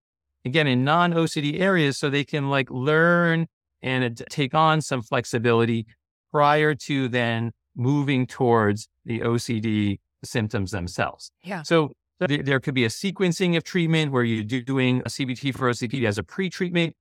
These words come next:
Speaker 1: or you could integrate flexibility training within the E R P. In some cases, if it's a more controlling type, you may need to also integrate emotion regulation.
Speaker 2: Yeah.
Speaker 1: So the, the, the, the next part of the question is about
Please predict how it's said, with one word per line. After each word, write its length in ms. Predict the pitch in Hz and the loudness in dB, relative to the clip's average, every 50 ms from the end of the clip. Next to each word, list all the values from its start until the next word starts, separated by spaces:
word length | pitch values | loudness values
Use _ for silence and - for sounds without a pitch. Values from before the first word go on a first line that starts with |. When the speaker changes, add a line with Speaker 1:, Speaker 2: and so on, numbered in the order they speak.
| _ _ _ | _ _ _
Speaker 1:
or 240 | - 147 156 151 151 | 0 4 4 4 4
you 160 | 143 139 135 | 4 2 -2
could 400 | - - - 131 120 117 110 110 - _ _ _ _ - | -2 -2 -2 0 0 0 -2 -4 -12 _ _ _ _ -2
integrate 720 | 160 165 156 - 143 120 117 127 117 107 104 98 101 - _ _ _ _ _ _ _ _ | -2 -2 0 -2 -6 -4 0 2 2 4 2 2 0 -4 _ _ _ _ _ _ _ _
flexibility 640 | 147 127 117 - - 117 117 117 117 113 110 110 110 | -4 -4 -2 -2 -6 -2 0 0 0 0 -2 -4 -6
training 640 | - - 120 113 110 113 110 107 107 107 107 107 101 | -4 -4 -2 0 0 0 0 0 0 0 0 0 0
within 760 | 104 113 104 - - - 123 120 120 120 113 113 113 107 | 0 -2 -2 -4 -4 -2 -2 0 -2 -2 -2 -2 -4 -4
the 220 | 104 104 101 104 98 | -4 -4 -4 -4 -2
E 20 | |
R 140 | 87 87 87 | -4 -4 -4
P. 180 | - - 90 - _ _ _ _ _ _ _ _ | -6 -10 -14 -14 _ _ _ _ _ _ _ _
In 140 | - 143 135 | -4 -4 -2
some 220 | - - 180 170 | 0 0 0 0
cases, 440 | 160 - 147 139 - 147 135 120 123 - - | 0 0 -2 0 0 -2 -2 -4 -4 -2 0
if 200 | 117 113 - 131 | -2 0 0 -2
it's 160 | 113 110 - | -2 0 0
a 60 | 123 | 0
more 460 | 117 120 120 120 120 117 113 110 107 107 | 0 2 2 2 2 4 2 2 0 -2
controlling 500 | - - 120 110 - 180 175 160 156 143 | -4 -8 -8 -6 -2 -2 0 0 0 -2
type, 320 | 127 - 143 127 123 123 113 - _ _ _ _ _ | 0 0 0 0 0 0 -4 -8 _ _ _ _ _
you 160 | - 131 120 | -4 0 2
may 160 | 123 123 120 | 4 4 4
need 220 | 120 123 120 117 110 | 4 2 0 0 0
to 100 | - 117 | 0 0
also 380 | 107 110 113 - - 110 101 | 2 2 0 0 0 -2 0
integrate 540 | 104 107 104 - 104 104 110 98 92 92 87 - | 0 -2 -2 -4 -2 0 0 0 0 -2 -4 -4
emotion 340 | 98 101 101 98 98 - 104 | -4 -2 -2 -2 -2 -4 -4
regulation. 680 | 92 90 87 85 87 85 78 78 - - - - - _ _ _ _ _ _ _ | -4 -4 -4 -4 -4 -4 -4 -6 -8 -14 -18 -20 -20 _ _ _ _ _ _ _
Speaker 2:
Yeah. 180 | 185 202 208 | _ -16 -6
Speaker 1:
So 340 | 185 180 175 165 156 - - _ _ _ _ _ _ _ | 0 2 2 4 2 0 -4 _ _ _ _ _ _ _
the, 320 | 131 156 156 147 143 139 - | 0 2 4 4 2 0 -2
the, 240 | - 147 151 143 139 | -2 -2 -2 -2 -2
the, 280 | - 147 151 147 151 - - _ | -2 -2 -2 -2 -2 -6 -8 _
the 120 | 160 160 | -2 0
next 240 | 170 196 202 - - | 2 2 0 -2 -4
part 200 | - - 156 147 | 0 2 2 4
of 60 | 135 | 4
the 80 | 123 120 | 0 -4
question 420 | - - 135 123 - - 131 123 | -2 0 -2 0 0 0 0 0
is 140 | 120 113 107 | 0 2 2
about 440 | 120 101 107 120 113 110 107 107 | 0 0 2 2 4 4 4 2